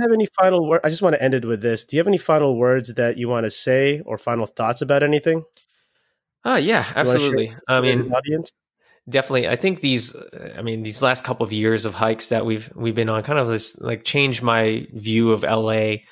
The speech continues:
Speaker 2: a lot. You know, I think when I was out in L A early on and I was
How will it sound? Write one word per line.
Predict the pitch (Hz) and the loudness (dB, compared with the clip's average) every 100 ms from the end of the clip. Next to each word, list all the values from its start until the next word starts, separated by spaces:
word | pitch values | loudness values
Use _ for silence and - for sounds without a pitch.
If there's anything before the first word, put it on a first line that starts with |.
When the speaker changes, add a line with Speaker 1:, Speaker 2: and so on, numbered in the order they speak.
| - - - _ | -20 -20 -20 _
Speaker 2:
a | 107 | -6
lot. | 104 110 110 113 | -4 -2 -4 -4
You | 107 | -2
know, | 107 110 110 | -2 -4 -4
I | 117 | -2
think | 151 127 - _ _ _ _ _ _ _ _ _ - | -4 -6 -10 _ _ _ _ _ _ _ _ _ -10
when | 113 123 | 0 2
I | 123 120 | 4 4
was | 120 113 - - - _ _ - | 2 2 0 -2 -8 _ _ -2
out | 113 113 | 0 2
in | 120 | 0
L | 117 | 2
A | 117 120 | 0 2
early | 127 120 113 | 2 4 2
on | 110 113 110 | 2 0 -2
and | 107 | -4
I | 107 | -4
was | 104 - - | -2 -4 -8